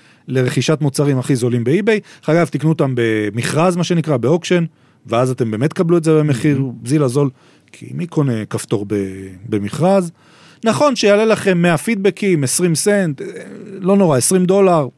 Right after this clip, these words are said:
Speaker 1: לא קרה כלום. זאת אומרת, אם אתם בונים עסק, אבל פתאום יש לכם מאה פידבקים שמצטברים, והמוכר ישאיר עליכם פידבק חיובי.
Speaker 2: בהקשר הזה אני יכול לספר על, אה, סיפור מאוד מעניין שהיה באחד הפודקאסטים, אה, המוצלחים, יש פודקאסט שנקרא Reply All,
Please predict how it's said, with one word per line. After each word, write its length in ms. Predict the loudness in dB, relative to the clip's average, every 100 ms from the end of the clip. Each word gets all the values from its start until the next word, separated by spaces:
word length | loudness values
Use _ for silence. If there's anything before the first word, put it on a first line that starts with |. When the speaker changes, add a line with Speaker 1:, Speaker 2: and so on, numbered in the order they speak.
| _ -2
Speaker 1:
לא 100 | 0
קרה 220 | 2 2 2
כלום. 380 | 2 2 0 -4
זאת 100 | -14
אומרת, 240 | -12 -10 -10
אם 60 |
אתם 200 | -6 -6
בונים 220 | -6 -6 -6
עסק, 320 | -2 -2 -4 _ -20 -20 -20 -6
אבל 240 | -2 0 0
פתאום 280 | 0 0 0
יש 120 | 0
לכם 200 | 0 0
מאה 100 | 0
פידבקים 380 | 0 -2 -2 -2
שמצטברים, 600 | 0 -2 0 -2 0 -4 -6 _ _ -4
והמוכר 400 | 0 0 2 2 2
ישאיר 220 | 2 4
עליכם 340 | 4 2 -4
פידבק 280 | -6 -8 -6
חיובי. 260 | -2 -2 -2 -6 -8
Speaker 2:
בהקשר 400 | -6 -2 0 0
הזה 180 | 2 2
אני 100 | 0
יכול 180 | 0 -2
לספר 380 | -2 0 2
על, 200 | 2 0 -2
אה, 260 | -4 -6
סיפור 380 | -8 -10 0 2
מאוד 140 | 4 2
מעניין 240 | 2 0
שהיה 560 | -2 -6 -6 -2 0 0
באחד 320 | -2 -2 -2
הפודקאסטים, 800 | -2 -4 -4 -4 -4 -2 -4 -6 -12
אה, 60 | -14 -12 -10
המוצלחים, 560 | -6 -4 -4 -2 -2
יש 60 | -2
פודקאסט 300 | -4 -4 -4
שנקרא 260 | -2 0 0
Reply 440 | -2 0 0 0
All, 300 | 2 2